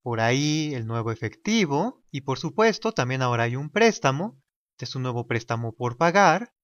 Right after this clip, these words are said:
Recuerda, los activos siempre son los pasivos más el capital, entonces ahora el pasivo tiene que ser esta cosa de aquí. Bueno, entonces esto es préstamo del, del banco B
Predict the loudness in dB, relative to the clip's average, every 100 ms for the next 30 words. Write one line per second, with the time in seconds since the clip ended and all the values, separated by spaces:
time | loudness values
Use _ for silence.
0 | _ _ 0 4 4 2 -6 _ -2 2
1 | 2 2 2 0 0 0 -2 -2 -2 -4
2 | -6 -2 -2 -2 -2 -4 -2 -2 -2 4
3 | 4 2 -8 _ -2 2 2 2 0 2
4 | 0 0 -2 0 -2 -4 -4 -2 -2 -2
5 | _ -10 -6 -4 -4 -2 0 0 0 -2
6 | -4 _ -2 0 -2 _ -10 -2 0 2
7 | 0 0 -2 2 2 4 2 2 -4 -2
8 | 2 4 4 2 0 -8 _ _ _ _
9 | _ -2 2 4 4 2 2 2 2 -2
10 | 0 2 2